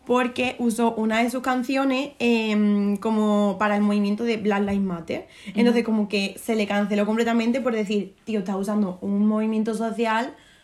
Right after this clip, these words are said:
Speaker 1: para hacerte publicidad a ti mismo". Claro, no sabemos si realmente esa fue la intención o si a lo mejor lo hizo con intención de ayudar,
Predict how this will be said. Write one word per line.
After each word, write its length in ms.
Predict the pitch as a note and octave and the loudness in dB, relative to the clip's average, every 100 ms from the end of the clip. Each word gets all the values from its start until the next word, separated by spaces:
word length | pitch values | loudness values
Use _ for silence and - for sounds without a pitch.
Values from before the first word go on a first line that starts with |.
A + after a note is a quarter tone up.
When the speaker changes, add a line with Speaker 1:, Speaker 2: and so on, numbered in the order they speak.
| _ _ | _ _
Speaker 1:
para 200 | - B3 | 4 4
hacerte 280 | A3 G#3+ G#3+ | 4 2 2
publicidad 480 | A3 A3 A3 G#3+ G3+ | 0 0 0 0 0
a 100 | G#3 | 0
ti 80 | G3 | 0
mismo". 560 | G#3+ D4+ C#4 G3 F3+ - _ _ _ _ | 0 2 2 0 -2 -8 _ _ _ _
Claro, 180 | - C4+ | 0 2
no 140 | A3 G#3 | 2 2
sabemos 280 | A#3 C4 | 2 2
si 60 | C#4+ | 2
realmente 360 | B3 A3 A#3 C4+ | 0 0 0 -2
esa 160 | B3 | -2
fue 100 | A3+ | 0
la 60 | A#3 | 0
intención 560 | A#3 A#3 A3+ A#3 D#4+ E4 | 2 0 0 0 0 0
o 320 | B3 A3+ G3+ - | 2 2 0 -6
si 400 | - A3 G3+ - _ _ | -6 -2 -4 -6 _ _
a 80 | G#3 | 2
lo 60 | G#3 | 4
mejor 240 | G#3 G#3 | 2 2
lo 100 | C#4+ | 0
hizo 200 | F#4+ - | -2 -2
con 140 | B3 A#3 | 0 0
intención 460 | A3 A3 G#3 G#3 | 0 -2 -2 -2
de 80 | G3+ | 0
ayudar, 460 | G3+ G3+ G3+ G3 | 0 0 2 0